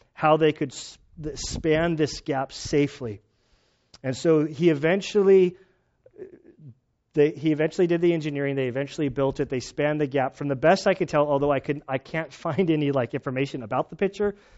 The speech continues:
but the picture is, like, this huge gap, and there's all sorts of wood going all the way across. It sort of looks like the roller coaster at Magic Mountain, the Colossus. You know how there's just, like, wood everywhere?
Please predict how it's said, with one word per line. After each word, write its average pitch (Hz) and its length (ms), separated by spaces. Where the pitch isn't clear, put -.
but 143 140
the 160 80
picture 220 360
is, 160 140
like, 147 140
this 139 160
huge 208 420
gap, 151 380
and 143 80
there's 135 140
all 208 260
sorts 202 280
of 135 140
wood 151 340
going 143 200
all 170 240
the 180 80
way 160 160
across. 139 480
It - 120
sort 196 200
of 175 80
looks 160 220
like 147 180
the 143 80
roller 143 280
coaster 127 520
at 135 140
Magic 139 340
Mountain, 135 220
the 117 80
Colossus. 127 720
You 131 80
know 135 100
how 139 80
there's 139 180
just, 135 140
like, 135 160
wood 156 320
everywhere? 127 640